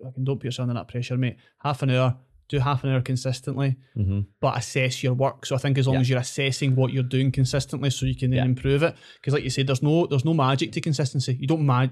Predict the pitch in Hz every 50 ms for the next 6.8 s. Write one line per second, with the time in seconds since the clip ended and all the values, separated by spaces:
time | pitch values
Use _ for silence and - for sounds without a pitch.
0 | - - 143 127 143 147 135 131 143 127 - - 123 123 135 135 127 107 127 131
1 | 131 123 120 127 131 127 123 120 120 - 131 131 - 135 127 - - 110 110 131
2 | 135 143 151 151 90 95 101 98 - 110 101 98 - 113 113 107 113 123 143 143
3 | 117 107 143 143 - - 156 147 135 147 143 143 143 143 131 131 131 135 135 -
4 | - - - - 147 151 131 - 151 147 139 135 - 147 135 123 127 131 131 135
5 | 135 - - - 139 131 127 - 135 127 - 131 131 135 135 135 127 - - -
6 | - 131 127 120 - - 143 135 127 - 139 139 135 123 135